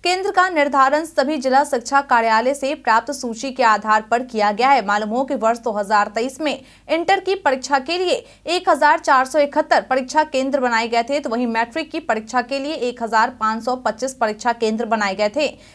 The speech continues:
ऐसे में इस बार परीक्षा कदाचार मुक्त हो सके,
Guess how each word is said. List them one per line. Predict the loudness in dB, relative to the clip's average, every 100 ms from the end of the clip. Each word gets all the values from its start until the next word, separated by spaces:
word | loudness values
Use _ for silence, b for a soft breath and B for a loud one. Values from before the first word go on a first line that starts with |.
| B
ऐसे | 2 2
में | -2
इस | 0
बार | 2 2
परीक्षा | 2 0 2 0
कदाचार | 2 0 2 2 2
मुक्त | 0 -2 2
हो | 2
सके, | 2 -2 -2